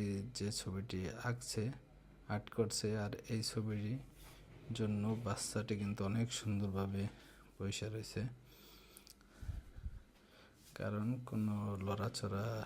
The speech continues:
দিলে ছবিটার ইয়া নষ্ট হয়ে যাবে। এটা বাচ্চাকে বলা হয়েছে যে, "তুমি নড়াচড়া দিবা না, তাহলে ছবির আর্ট ভালো হবে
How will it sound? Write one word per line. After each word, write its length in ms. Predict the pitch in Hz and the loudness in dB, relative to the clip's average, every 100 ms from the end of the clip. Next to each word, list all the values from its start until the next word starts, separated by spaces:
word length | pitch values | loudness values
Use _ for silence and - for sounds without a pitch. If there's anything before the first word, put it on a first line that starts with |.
| - - - - | -6 -12 -14 -4
দিলে 280 | 98 98 104 123 - - - - - - - | 0 2 2 2 -2 -16 -20 -20 -20 -14 -8
ছবিটার 500 | - 98 104 - 95 92 | -2 -2 -2 0 0 2
ইয়া 140 | 90 92 98 | 0 2 0
নষ্ট 280 | 110 - - 101 | 0 -2 -2 0
হয়ে 180 | 110 120 | 0 0
যাবে। 180 | 120 123 110 | 0 2 2
এটা 140 | 113 113 113 | 2 0 0
বাচ্চাকে 440 | 104 - 110 - 101 | -2 0 0 2 2
বলা 220 | 104 107 101 | 4 4 2
হয়েছে 340 | 107 101 - 104 120 - - - - - - 113 | 2 0 0 -2 -4 -12 -18 -18 -18 -18 -10 -4
যে, 100 | 110 101 | -4 -2
"তুমি 200 | 107 101 101 98 | 0 2 2 2
নড়াচড়া 480 | 95 98 - 107 110 | 0 -2 0 2 2
দিবা 200 | 104 95 95 | 2 2 2
না, 60 | 127 117 - - - | 2 -2 -6 -4 0
তাহলে 320 | 98 110 117 - | 0 0 -2 0
ছবির 360 | 98 98 101 98 87 | -2 0 0 0 -2
আর্ট 220 | 120 - - - 120 101 | -4 -2 -4 -4 -2 0
ভালো 180 | 92 101 | 2 2
হবে 200 | 101 110 | 2 0